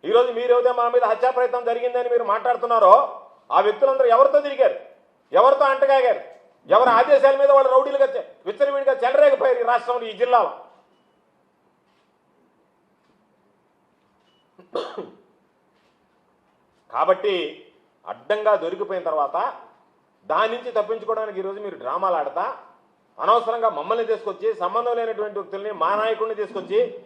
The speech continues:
ఈరోజు మీరు మాట్లాడుతున్నారు. మేము చెప్పాం, మీరు ఇటువంటి డ్రామాలు, నాటకాలు గతంలో ఆడితే జగన్మోహన్ రెడ్డి గారు ఉపేక్షించలేదే,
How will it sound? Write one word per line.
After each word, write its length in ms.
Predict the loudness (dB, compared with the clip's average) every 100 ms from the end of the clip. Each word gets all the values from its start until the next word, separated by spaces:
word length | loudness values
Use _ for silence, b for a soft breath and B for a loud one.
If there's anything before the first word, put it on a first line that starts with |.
| -6
ఈరోజు 200 | -2 -2
మీరు 120 | -2
మాట్లాడుతున్నారు. 560 | 0 0 0 0 -2 -2 -8 -20 _ _ _ _ _ _ -2
మేము 160 | -2
చెప్పాం, 400 | 2 2 2 0 -4 -20 _ _ _ _ _ _ _ _ _
మీరు 640 | -8 -4 0 2 4 4 0 -14 -18
ఇటువంటి 720 | -8 -4 -4 -4 -6 -6 -10 -6
డ్రామాలు, 460 | -2 0 2 2
నాటకాలు 460 | 0 -2 -4 -4 -4
గతంలో 320 | -4 -4 -2
ఆడితే 580 | 0 -2 -2 -4 -4 -12 _ _ _ _
జగన్మోహన్ 440 | -8 -6 -4 -4 -4
రెడ్డి 140 | -4
గారు 160 | -2 -2
ఉపేక్షించలేదే, 840 | -4 -6 -6 -8 -6 -4 -6 -8